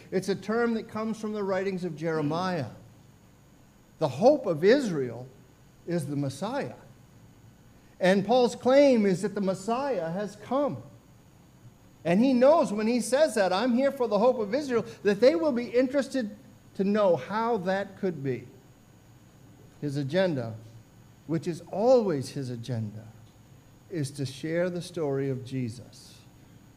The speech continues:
Verse twenty-one, "And they said to him, 'We've received no letters from Judea about you,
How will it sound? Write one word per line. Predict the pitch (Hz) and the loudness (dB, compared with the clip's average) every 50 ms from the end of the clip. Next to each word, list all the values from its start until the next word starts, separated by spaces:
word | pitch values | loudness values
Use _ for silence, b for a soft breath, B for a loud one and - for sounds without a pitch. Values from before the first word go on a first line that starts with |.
| - - - - - - - - - - - - - - - - - - - - - - - - - _ - - - - - - - - 135 | -20 -20 -20 -20 -20 -20 -20 -20 -20 -20 -20 -20 -20 -20 -20 -20 -20 -20 -20 -20 -20 -20 -20 -20 -20 _ -20 -20 -20 -20 -20 -20 -18 -10 -8
Verse | 139 143 139 143 | -6 -6 -6 -8
twenty-one, | - 165 156 147 143 143 135 143 147 143 135 127 | -8 -6 -6 -4 -4 -4 -2 -2 -2 -2 -2 -2
"And | 120 117 | -4 -4
they | 127 127 123 | -4 -6 -6
said | - - 180 160 151 147 | -6 -4 -4 -4 -4 -4
to | 147 | -4
him, | 131 135 151 151 156 160 | -4 -4 -4 -4 -4 -4
'We've | 147 147 143 139 | -4 -4 -4 -4
received | 139 143 - - - 190 196 208 170 165 | -6 -10 -10 -8 -8 -6 -6 -6 -4 -2
no | 185 196 208 | -2 -2 0
letters | 220 220 202 180 165 170 175 170 | 0 0 0 0 -2 -2 -4 -6
from | - 170 151 | -8 -8 -8
Judea | 139 160 175 175 190 185 170 151 143 | -6 -6 -4 -4 -2 0 0 0 0
about | 143 135 143 135 135 139 135 | -2 -2 -2 -2 -4 -4 -4
you, | 143 135 143 156 180 | -6 -6 -4 -6 -6